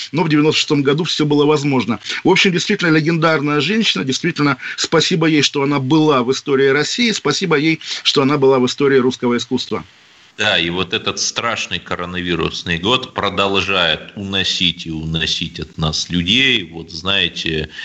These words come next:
Speaker 2: есть же всё-таки эта вакцина. Вот было бы здорово, если бы всё-таки началось уже её применение, но она очень многое могла бы ещё сделать.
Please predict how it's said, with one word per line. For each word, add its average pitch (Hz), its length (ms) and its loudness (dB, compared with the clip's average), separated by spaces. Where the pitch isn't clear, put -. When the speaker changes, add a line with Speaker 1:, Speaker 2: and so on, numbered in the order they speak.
Speaker 2:
есть 107 460 0
же 85 180 -8
всё-таки - 560 -8
эта 80 180 -12
вакцина. 82 640 -4
Вот 78 240 -2
было 82 280 0
бы 82 160 0
здорово, 85 580 2
если 82 420 -8
бы 78 380 -4
всё-таки 82 560 -2
началось 87 640 0
уже 78 220 -8
её 78 240 -6
применение, 82 800 0
но 78 400 -6
она 85 320 0
очень 123 320 0
многое 101 420 0
могла 85 380 -2
бы 80 160 -4
ещё 82 240 -2
сделать. 78 380 -2